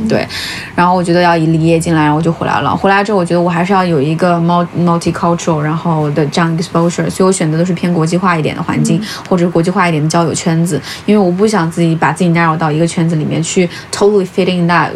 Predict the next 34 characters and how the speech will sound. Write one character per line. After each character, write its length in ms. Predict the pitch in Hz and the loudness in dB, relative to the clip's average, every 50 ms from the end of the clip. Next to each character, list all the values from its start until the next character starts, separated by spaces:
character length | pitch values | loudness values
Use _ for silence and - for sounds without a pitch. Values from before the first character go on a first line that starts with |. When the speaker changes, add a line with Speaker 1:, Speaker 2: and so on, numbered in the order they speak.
| - - 226 | -6 -2 0
Speaker 1:
嗯。 140 | 196 202 196 | 2 4 4
Speaker 2:
也 140 | 190 202 254 | 4 4 4
许 120 | 262 269 | 4 2
我 60 | 233 | 2
会 100 | 185 196 | 2 2
在 140 | 175 202 190 | 0 0 -2
那 80 | 196 214 | 0 0
个 80 | 190 | -2
圈 160 | 180 - 180 | -2 0 0
子 80 | 175 175 | 0 0
很 140 | 175 165 147 | 0 0 -2
成 200 | - 160 156 156 | 0 0 0 2
功， 140 | 160 165 165 | 0 0 2
会 100 | 180 170 | 0 0
打 140 | 165 151 | 0 0
怪 160 | 143 170 165 170 | 0 0 0 0
升 160 | - 170 165 | 0 0 0
级 60 | 165 | 2
得 80 | 160 180 | 0 0
很 120 | 170 139 | -2 -2
快， 240 | - - 175 165 - - - - - - | -2 0 0 -2 -2 -2 -8 -12 -12 -4
但 120 | - 196 202 | -2 0 0
是 100 | 202 208 190 | 2 2 2
这 120 | 214 214 | 2 2
不 200 | 190 190 - 170 | 0 0 -2 -2
是 160 | 165 - 208 | 0 2 2
我 360 | 196 185 175 165 147 135 113 | 2 2 4 2 2 2 0
对 200 | 104 - 185 175 | 0 0 2 2
于 200 | 170 165 160 160 | 2 2 0 0
生 240 | 170 - 185 180 180 | 0 0 0 0 0
活 100 | 185 180 | 0 0
的 100 | 165 160 | 0 0
理 180 | 156 156 156 165 | 0 0 0 0
解， 240 | 180 - - - | 0 -2 -2 -2